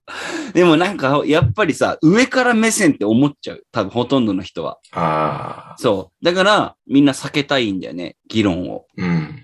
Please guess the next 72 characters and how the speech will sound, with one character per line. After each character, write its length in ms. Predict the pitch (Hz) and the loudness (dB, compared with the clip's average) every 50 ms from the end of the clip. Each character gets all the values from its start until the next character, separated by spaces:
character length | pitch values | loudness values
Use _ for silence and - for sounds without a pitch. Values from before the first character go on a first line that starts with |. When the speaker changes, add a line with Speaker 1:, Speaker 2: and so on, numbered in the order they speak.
| _ _ - | _ _ -6
Speaker 1:
な 140 | 98 104 95 | -4 -4 -4
ん 20 | |
か、 260 | - 98 87 - - _ | -4 -6 -8 -8 -4 _
上 200 | 139 131 156 165 | 2 2 2 2
か 140 | - - 180 | 0 0 0
ら 140 | 165 156 160 | 2 2 2
目 140 | 175 170 165 | 2 0 0
線 280 | 156 170 156 143 135 | 2 2 4 4 4
で 140 | 135 143 120 | 4 2 2
何 320 | 113 113 113 117 123 113 - | 2 0 0 0 0 0 0
か 100 | 98 87 | 0 2
を 80 | 87 | 4
言 160 | 95 101 101 | 4 4 4
わ 120 | 107 113 113 | 4 2 0
れ 80 | 113 | -2
た 140 | - - 82 | -6 -10 -12
く 140 | - - 87 | -10 -8 -8
な 220 | 87 90 90 92 | -6 -4 -4 -4
い 160 | 87 82 - _ _ | -4 -6 -8 _ _
か 160 | - - 143 | -8 -4 -2
ら、 260 | 143 143 101 90 - _ _ - | -2 -2 -2 -4 -10 _ _ -10
あ 160 | 98 92 92 | -6 -4 -4
の、 140 | 90 85 87 | -4 -4 -2
議 160 | 92 110 107 | -2 0 2
論 160 | 101 92 82 | 2 0 0
し 120 | - - | -2 -4
た 100 | - 87 | -4 -6
く 100 | 82 85 | -6 -6
な 160 | 85 76 55 - | -6 -8 -8 -8
い。 100 | - - | -8 -4
で、 260 | - 120 120 - - _ _ - | -2 0 0 0 -2 _ _ 0
議 120 | 135 156 | 2 4
論 200 | 170 156 131 104 | 6 6 4 2
す 220 | - - - - | 0 -2 -2 2
る 100 | 127 139 | 2 2
ほ 220 | 131 - - 127 120 | 2 2 0 0 2
ど 220 | 135 131 127 123 | 4 4 4 4
の、 380 | 123 135 139 123 98 - - _ _ - | 4 4 4 2 2 -2 -6 _ _ -6
あ 200 | 101 101 104 101 | -2 0 0 2
の、 400 | 98 98 95 95 92 90 - - - | 2 2 4 2 2 0 -2 -2 -4
バ 160 | 113 120 - | -4 -4 -4
ッ 20 | - - | -6 -8
ク 100 | 127 123 | -2 0
グ 120 | 127 131 | 2 2
ラ 140 | 131 131 120 | 2 2 2
ウ 20 | |
ン 40 | 104 | 0
ド 80 | 95 85 | 0 -2
っ 40 | - | -6
て 160 | _ 82 76 | _ -10 -10
い 20 | |
う 60 | 69 | -8
か、 400 | - - 76 73 62 - - - - | -4 -2 -2 0 -2 -2 -4 -6 -4
あ 140 | 90 92 90 | 0 2 2
の、 400 | 87 85 85 82 78 71 - - _ _ - | 2 2 0 0 -2 -4 -4 -8 _ _ 0
情 200 | 131 127 131 123 | 4 4 4 4
報 260 | 113 123 123 120 117 | 2 -2 0 2 4
も 380 | 120 147 147 123 87 - - _ - - - - - | 4 4 4 4 2 -2 -6 _ -16 -16 -16 -12 -2
Speaker 2:
で 120 | - 120 139 | 2 2 2
も 60 | - | 4
さ、 40 | - | 2
Speaker 1:
持 40 | - | 0
っ 20 | |
て 80 | - 101 | 0 0
な 200 | 92 107 131 151 | 2 2 2 2
い 120 | 123 95 - | 0 -2 -6
か 160 | - 87 82 | -8 -8 -8
ら 180 | 67 69 - | -8 -10 -12
っ 100 | _ _ _ | _ _ _
て 80 | - | -12
い 180 | 69 62 58 - | -10 -10 -12 -14
う。 80 | - | -16